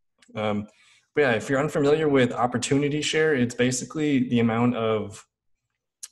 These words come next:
uh, carries, receptions, and if they make a pass attempt, but it's the amount of, uh, attempts that they're gonna get divided by the total amount of touches a team has.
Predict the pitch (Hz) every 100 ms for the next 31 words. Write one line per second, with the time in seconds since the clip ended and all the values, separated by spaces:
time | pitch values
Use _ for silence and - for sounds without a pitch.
0 | _ _ - 101 95 92 - 127 131 143
1 | 151 151 - - - - 110 - 120 120
2 | 135 127 120 107 107 107 104 110 107 104
3 | 104 - 107 104 113 - 98 98 - 107
4 | 107 - 113 113 123 151 123 - 113 -
5 | 107 - 123 127 113 110 107 107 104 104
6 | 104 104 104 107 110 107 101 101 - 110
7 | 104 104 107 101 - 110 104 98 - 107
8 | 98 104 90 87 -